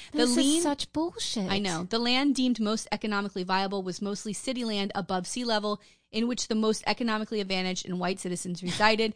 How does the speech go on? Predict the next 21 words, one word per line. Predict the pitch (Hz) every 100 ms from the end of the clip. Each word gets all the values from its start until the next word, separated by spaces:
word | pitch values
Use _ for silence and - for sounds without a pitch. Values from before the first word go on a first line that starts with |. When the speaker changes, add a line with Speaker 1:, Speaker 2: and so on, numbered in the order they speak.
| -
Speaker 2:
<laughs> | -
Speaker 1:
The | 202
majority | 208 220 226 220
of | 202
New | 196
Orleans, | 214 220 208 202 202 185
especially | - 185 - 170
black | 190 185 185
residents, | 175 175 180 -
lived | 190 180
in | 175
the | 170 -
outer | 226 285
edges | 247 220 226
of | 220
the | 202
city | - 196 196
where | 180 180
land | 180 180 180
was | 180 180
most, | 190 -